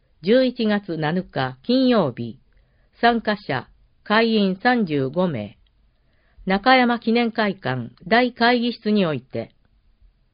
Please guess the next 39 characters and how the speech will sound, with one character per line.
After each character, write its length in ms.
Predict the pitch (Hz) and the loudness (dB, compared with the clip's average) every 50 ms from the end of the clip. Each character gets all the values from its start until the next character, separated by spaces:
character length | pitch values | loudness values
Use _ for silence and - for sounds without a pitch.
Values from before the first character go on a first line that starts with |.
| _ _ _ _ _ _ _ _ _ _ _ _ _ _ _ _ | _ _ _ _ _ _ _ _ _ _ _ _ _ _ _ _
昨 320 | - - 208 196 202 269 262 | -2 0 0 0 2 0 0
年 200 | 269 262 262 247 | 2 2 2 2
に 120 | 247 233 | 0 0
続 320 | - 214 196 196 202 196 | 0 -2 -2 -2 -2 -4
き 340 | 196 - 170 160 147 - - _ _ | -4 -6 -6 -6 -6 -8 -10 _ _
審 280 | 185 - 262 269 277 | -6 -2 0 0 0
査 160 | 262 269 240 233 | 0 0 0 2
員 200 | 214 196 185 180 | 2 2 0 0
に 220 | 165 165 170 - _ _ _ _ _ | -2 -2 -4 -6 _ _ _ _ _
山 280 | - 185 214 247 277 269 | -2 0 2 2 2 2
崎 380 | - 226 214 - 185 170 185 | 0 0 0 0 -2 -4 -4
小 140 | 190 - 269 | -2 0 0
夜 100 | 262 240 | 0 0
子 120 | 226 190 180 | 0 -2 -2
先 240 | - 196 196 185 190 | 0 0 0 0 0
生 160 | 196 185 165 | 0 0 0
を 220 | 147 139 143 139 | 0 0 -2 -2
お 60 | 147 180 | -2 -2
迎 280 | 208 196 208 202 196 | -2 -2 0 0 0
え 60 | 190 | 0
い 80 | 180 175 | -2 -4
た 100 | - 175 | -6 -8
し 140 | - - 156 | -6 -6 -8
ま 100 | 151 143 | -8 -8
し 100 | - - | -10 -12
た。 200 | _ 117 117 - _ _ _ _ _ _ _ _ _ - - _ _ _ _ _ _ _ _ _ _ _ _ | _ -12 -12 -12 _ _ _ _ _ _ _ _ _ -20 -20 _ _ _ _ _ _ _ _ _ _ _ _
心 400 | - 185 180 247 262 254 254 254 | -4 0 4 4 6 6 6 4
温 320 | 247 254 254 254 247 247 | 4 2 2 2 4 2
ま 100 | 240 240 | 2 2
る 140 | 208 185 156 | 2 2 2
ご 140 | 160 160 - | 0 0 2
好 180 | 233 226 220 | 2 2 2
評 300 | 214 - 214 196 190 185 | 2 2 0 2 2 2
を 80 | 165 151 | 2 0
い 80 | 147 | 0
た 140 | 139 185 175 | 0 0 0
だ 100 | 170 156 | 0 0
い 100 | 151 131 | -4 -6
て、 300 | - _ 123 123 117 - | -8 _ -10 -10 -10 -12